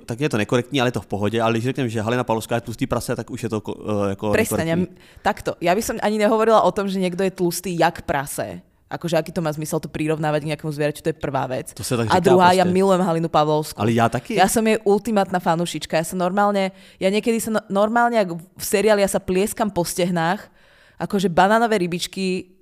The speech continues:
Speaker 2: ja keď som chorá, to je moja guilty pleasure, mňa dokáže rozosmiať. Ja mám štyridsiatky
Speaker 1: No.
Speaker 2: teploty, už ani nevidím, pomaly mám halucinácie,
Speaker 1: No.
Speaker 2: ale keď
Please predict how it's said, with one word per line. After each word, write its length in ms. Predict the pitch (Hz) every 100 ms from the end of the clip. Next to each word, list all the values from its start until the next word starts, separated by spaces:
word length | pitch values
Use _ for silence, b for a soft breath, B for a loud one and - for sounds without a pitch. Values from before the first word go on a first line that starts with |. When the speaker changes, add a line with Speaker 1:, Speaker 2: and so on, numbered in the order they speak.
| _
Speaker 2:
ja 140 | 185
keď 160 | 214 254
som 120 | 240
chorá, 360 | - 156 143 151
to 80 |
je 80 | 185
moja 160 | 180 170
guilty 320 | 165 185 196
pleasure, 440 | 170 143 147 147
mňa 160 | 160 165
dokáže 320 | 165 196 190
rozosmiať. 560 | 170 156 170 190 170 - B B
Ja 120 | 175
mám 40 |
štyridsiatky 520 | 175 240 254 262 254 202
Speaker 1:
No. 80 | 180
Speaker 2:
teploty, 420 | - 151 151 156
už 160 | 185
ani 160 | 226 247
nevidím, 360 | 190 175 170 160
pomaly 280 | 165 165
mám 120 | 170 175
halucinácie, 800 | 165 165 180 156 151 190 185 214
Speaker 1:
No. 240 | - 98 127 -
Speaker 2:
ale 440 | 180 180 185 180
keď 280 | - 185 -